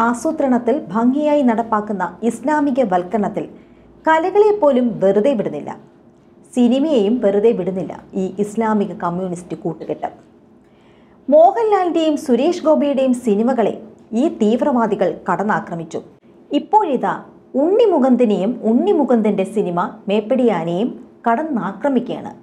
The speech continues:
ഇസ്ലാമിക മതഭീകരർ. ഉണ്ണി മുകുന്ദൻ ആദ്യമായി നിർമ്മിച്ച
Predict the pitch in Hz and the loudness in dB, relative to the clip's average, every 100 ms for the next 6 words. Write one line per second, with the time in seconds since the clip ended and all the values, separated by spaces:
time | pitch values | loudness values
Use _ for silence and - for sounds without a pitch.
0 | 190 - 233 220 185 165 160 156 170 208 | -8 -4 0 0 -2 -6 -6 -6 -4 -4
1 | 175 226 - - _ _ _ _ _ _ | -2 -4 -10 -18 _ _ _ _ _ _
2 | _ - 190 202 233 240 254 254 240 202 | _ -6 -2 2 2 2 2 0 -2 -2
3 | 196 214 220 262 269 254 220 220 220 | -2 -2 0 2 2 2 2 0 0